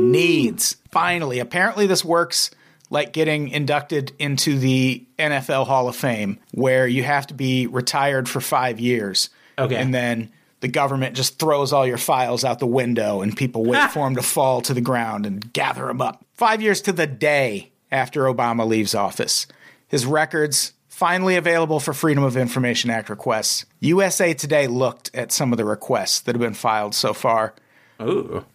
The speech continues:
Speaker 1: For starters, their investigation confirms all my worst fears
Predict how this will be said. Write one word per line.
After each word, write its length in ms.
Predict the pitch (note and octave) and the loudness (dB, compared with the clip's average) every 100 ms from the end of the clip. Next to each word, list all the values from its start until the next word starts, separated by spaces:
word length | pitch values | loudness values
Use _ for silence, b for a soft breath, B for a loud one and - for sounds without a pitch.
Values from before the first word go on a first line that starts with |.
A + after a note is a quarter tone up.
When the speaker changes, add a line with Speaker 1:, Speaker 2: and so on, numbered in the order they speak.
| D3 | -6
Speaker 1:
For 240 | - F#3 | 0 0
starters, 720 | - - G3 G#3 F#3+ D3+ C3 - | 0 2 2 2 2 2 0 0
their 220 | E3+ D#3+ | 2 2
investigation 1040 | D#3+ D3 D3 - C#3+ C#3+ C#3 C3 D3+ C3 | 2 0 0 -2 -4 0 2 2 0 0
confirms 540 | A#2 C#3+ C3+ D3+ C3+ A#2+ | -2 -4 0 0 0 0
all 120 | C3+ | 0
my 120 | C3+ B2 | 2 0
worst 360 | A#2 A#2+ - | 0 0 -2
fears 480 | - B2+ G#2+ G#2 - | -2 0 0 0 -2